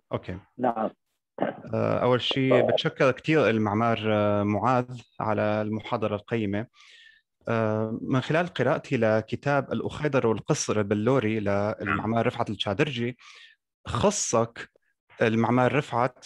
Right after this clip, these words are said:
Speaker 1: بلحظة انتسابك ل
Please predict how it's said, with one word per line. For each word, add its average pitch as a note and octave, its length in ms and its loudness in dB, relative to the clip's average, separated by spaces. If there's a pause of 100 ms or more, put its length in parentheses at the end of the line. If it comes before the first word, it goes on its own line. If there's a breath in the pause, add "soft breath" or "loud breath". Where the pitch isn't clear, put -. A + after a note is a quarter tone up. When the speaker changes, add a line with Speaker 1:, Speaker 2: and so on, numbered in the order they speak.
Speaker 1:
بلحظة C#3 1000 0 (200)
انتسابك B2+ 840 -4
ل A#2 180 -4